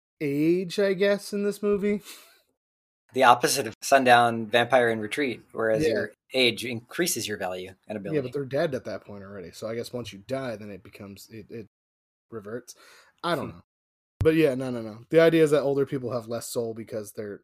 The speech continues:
Speaker 1: closer to death or something. They've used it up. But so, yeah, Elvis then sets the, the mummy on fire the first time.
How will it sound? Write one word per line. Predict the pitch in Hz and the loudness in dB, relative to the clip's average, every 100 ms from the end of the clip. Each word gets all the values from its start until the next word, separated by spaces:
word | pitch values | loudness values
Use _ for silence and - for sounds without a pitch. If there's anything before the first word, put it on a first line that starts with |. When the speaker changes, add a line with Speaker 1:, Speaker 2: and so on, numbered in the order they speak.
| - | -14
Speaker 1:
closer | 120 104 107 | -12 -12 -12
to | 104 | -12
death | 107 101 | -12 -14
or | 104 | -14
something. | 110 101 107 _ _ _ _ _ _ _ | -16 -18 -20 _ _ _ _ _ _ _
They've | 117 113 | -8 -6
used | 139 175 151 143 | -2 -2 -2 -2
it | 160 123 | -2 -4
up. | 120 - - _ _ _ _ _ _ - | -12 -14 -20 _ _ _ _ _ _ -2
But | 156 | 2
so, | 196 175 | 6 6
yeah, | 165 113 - | 6 0 0
Elvis | 175 185 - - - _ _ _ _ | 2 2 -2 -8 -12 _ _ _ _
then | 175 214 202 | 0 2 4
sets | 202 180 - | 2 2 0
the, | 156 160 151 | 2 4 2
the | 143 147 | 0 0
mummy | 147 151 | 0 0
on | 135 | -2
fire | 127 131 123 | -2 -2 -2
the | |
first | - 123 - | -2 -4 -2
time. | 120 117 113 | -6 -6 -10